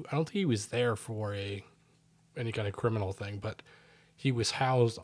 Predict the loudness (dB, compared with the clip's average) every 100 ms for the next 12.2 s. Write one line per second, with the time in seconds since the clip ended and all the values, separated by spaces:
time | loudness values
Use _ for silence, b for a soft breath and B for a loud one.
0 | -4 -4 -4 -6 -4 -4 -2 -4 -6 -8
1 | -4 -4 -2 -4 -8 -4 -2 -2 -4 -8
2 | -14 -18 _ -8 -6 -4 -6 -4 -6 -2
3 | -4 0 0 0 -2 -6 -6 B B B
4 | B B B B -4 -2 0 -2 -2 -2
5 | 0 -2 -4 _ b b b b b b
6 | b b b _ _ _ _ _ _ -12
7 | -4 -4 0 2 2 2 0 0 4 4
8 | 4 0 -2 0 0 -2 -2 -6 -10 -16
9 | -6 0 2 2 0 -2 -2 -4 -8 b
10 | b b _ _ _ _ _ _ -10 -2
11 | 0 2 2 2 0 0 -2 -2 -4 -4
12 | -6 -10